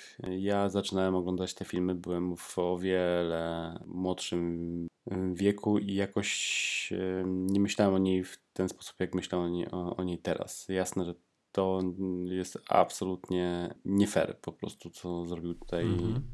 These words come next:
Speaker 1: Mankiewicz,
Speaker 2: Tak.
Speaker 1: tak naprawdę. O tyle jest to spoko, że, e, Mankiewicz podobno z tym też czuł się na tyle źle, że, e, nawet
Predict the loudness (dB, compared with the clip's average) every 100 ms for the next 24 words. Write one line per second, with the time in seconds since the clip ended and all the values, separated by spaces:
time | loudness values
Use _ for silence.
0 | 6 8 8 8 6 6 -2 -6 0 -2
1 | -2 -6 -6 -2 0 4 4 4 -2 -8
2 | -10 0 4 4 12 12 12 12 12 12
3 | 4 -4 10 12 12 12 10 4 -6 -10
4 | -2 2 4 2 6 12 12 12 10 12
5 | 12 12 4 0 2 6 8 10 10 10
6 | 8 4 2 2 4 2 4 6 6 6
7 | 4 2 2 6 8 8 6 6 4 8
8 | 8 8 6 6 4 2 2 2 6 6
9 | 6 8 8 10 10 12 10 8 0 -2
10 | -2 0 2 2 4 4 4 4 2 0
11 | -4 -6 -4 0 0 0 -4 -8 -10